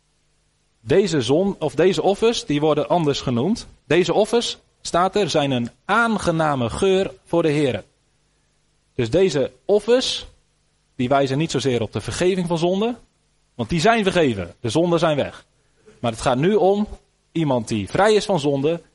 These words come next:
die tot God komt. En dat is voor God aangenaam. Je zou kunnen zeggen, je wil God ontmoeten. En de eerste probleem is dat we hebben, is de zonde. Dat moet worden weggenomen.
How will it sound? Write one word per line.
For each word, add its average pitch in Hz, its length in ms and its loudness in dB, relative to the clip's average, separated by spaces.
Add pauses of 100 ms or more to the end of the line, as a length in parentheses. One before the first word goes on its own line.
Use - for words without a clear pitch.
die 107 120 -8
tot 110 160 -6
God 185 200 -2
komt. 107 460 -4
En 120 140 -4
dat 120 120 -2
is 110 120 -8
voor 110 140 -6
God - 320 -2 (440)
aangenaam. 127 600 -2 (1000)
Je - 280 -18
zou 143 180 4
kunnen 143 240 0
zeggen, 196 360 0 (1120)
je 120 140 -4
wil 147 200 2
God 202 200 0
ontmoeten. 156 500 -2 (960)
En 123 140 -2
de 131 100 0
eerste 185 380 0
probleem 139 480 0
is 180 80 -2
dat 147 160 0
we 123 60 0
hebben, 151 180 0
is 143 80 -4
de 135 100 -2
zonde. 117 400 0 (1080)
Dat 123 120 -2
moet 143 160 0
worden 151 220 2
weggenomen. 127 560 -2